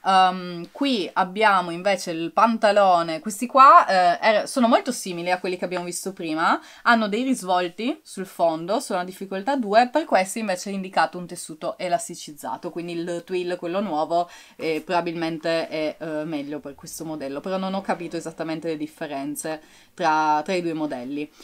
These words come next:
Qui abbiamo della moda bimbi, eh, taglie novantasei, no, novantotto, centoventidue,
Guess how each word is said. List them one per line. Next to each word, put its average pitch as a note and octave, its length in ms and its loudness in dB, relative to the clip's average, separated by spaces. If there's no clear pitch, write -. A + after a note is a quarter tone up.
Qui F4+ 200 2
abbiamo F3+ 460 6
della G3+ 340 4
moda A#3+ 260 4
bimbi, G3 600 -2
eh, G3 420 0
taglie F#3+ 420 4
novantasei, G#3 1000 0
no, F3+ 180 2
novantotto, G3 960 0
centoventidue, F3 960 -4